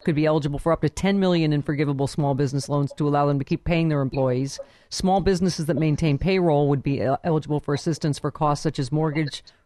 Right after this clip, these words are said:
uh, interest, rent, and utilities. Um, but here's the, you know, uh, five hundred billion for aid for corporations such as airlines and whatever. I, I'm biased as a t-, as a small business chairman, but I, we're, everybody's kinda going, "How come the people that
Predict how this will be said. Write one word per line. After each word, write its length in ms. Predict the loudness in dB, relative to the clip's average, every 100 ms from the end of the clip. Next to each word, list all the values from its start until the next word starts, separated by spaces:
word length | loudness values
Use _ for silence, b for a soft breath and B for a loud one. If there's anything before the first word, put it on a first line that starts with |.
| B _
uh, 200 | 0 0 -2 -4
interest, 400 | -2 0 0 -2
rent, 340 | 0 0 2
and 120 | 2 0
utilities. 720 | 0 0 0 0 0 -2 -6 b b b b 2
Um, 240 | 2 2 -4 _
but 140 | -2 0
here's 280 | 2 0 0
the, 160 | -4 -2
you 120 | 2
know, 180 | 2 2
uh, 300 | -2 -2 -4
five 220 | -2 2 4
hundred 140 | 4
billion 280 | 2 2 2
for 160 | 0 0
aid 220 | 0 -2
for 100 | -4
corporations 640 | -2 0 0 0 0 -2
such 200 | -2 -2
as 100 | -2
airlines 560 | 0 2 2 2 0 0
and 140 | 0
whatever. 420 | 2 2 2 0 b b b b -20 -12 -10
I, 80 | -10 _ _ _
I'm 200 | 4 6
biased 380 | 6 6 4 2
as 120 | 2
a 60 |
t-, 260 | 0 -2 -4
as 140 | 0 0
a 60 |
small 300 | 2 4 4
business 400 | 4 2 2 -2
chairman, 360 | -2 -2 0 0
but 200 | 0 -2 -4 _ -10
I, 100 | -6
we're, 240 | -4 -4 -4 -4
everybody's 440 | -2 0 2 0 0
kinda 200 | 0 2
going, 280 | 2 2 0
"How 240 | -2 -2
come 200 | 0 -2
the 80 | 0
people 360 | -2 0 0
that 200 | 0 0